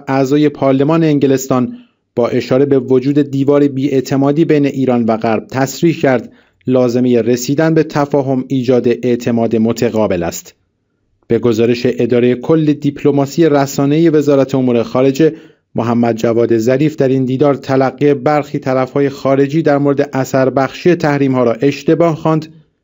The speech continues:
و تأکید کرد جمهوری اسلامی ایران ثابت کرده است در مقابل فشار کوتاه نمی‌آید.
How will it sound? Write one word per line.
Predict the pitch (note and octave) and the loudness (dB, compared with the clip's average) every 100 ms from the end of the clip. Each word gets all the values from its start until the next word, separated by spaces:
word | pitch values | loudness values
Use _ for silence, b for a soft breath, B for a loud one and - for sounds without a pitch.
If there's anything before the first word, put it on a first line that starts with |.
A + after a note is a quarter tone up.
| _ | _
و | A#2 | -6
تأکید | A2 A#2+ A#2+ B2 D#3+ | -4 -4 -4 -2 -2
کرد | D#3+ C3+ - B B B - | 2 0 -2 B B B -2
جمهوری | C3 B2 B2 A#2+ A#2+ | 0 0 0 2 2
اسلامی | A2+ - B2 B2 | 0 -2 -2 0
ایران | A#2+ D3+ D3+ | 2 2 0
ثابت | C#3 - C3+ D#3 - | -2 -2 0 0 0
کرده | C3+ A#2+ B2 | 0 0 0
است | A2+ - | -2 -2
در | A#2+ A2+ | -2 0
مقابل | B2 A#2 A#2+ A#2 | 0 0 0 0
فشار | A#2 C3 - D3+ C#3+ | 0 -2 0 0 0
کوتاه | - C3 B2+ A#2 | -2 -2 0 0
نمی‌آید. | B2+ B2 G2+ G2 F#2+ F2+ | 0 0 0 0 -2 -4